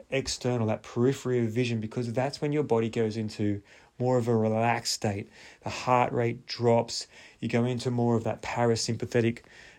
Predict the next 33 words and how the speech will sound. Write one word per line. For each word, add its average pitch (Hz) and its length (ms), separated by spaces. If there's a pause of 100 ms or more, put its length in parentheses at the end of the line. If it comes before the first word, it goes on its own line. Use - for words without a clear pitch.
(140)
um, 113 340
state 117 480
than 113 220
when 117 160
you're 117 400 (480)
using 113 280
your 110 140
foveal 123 680
vision 104 340
or - 120
your 110 140
narrow 117 560
focus, 107 580 (320)
which 123 360
does, 135 480 (340)
um, 120 360 (400)
you 143 140
know, 117 80
increase 123 720 (100)
arousal, 120 800
increases, 117 800 (100)
um, 104 500 (440)
readiness. 120 840
So 123 460 (340)
you 131 100
don't 156 220
wanna 156 160
be 131 160
ready 110 380
in 104 80
a 101 40
thirty-hour 107 680
race. 101 460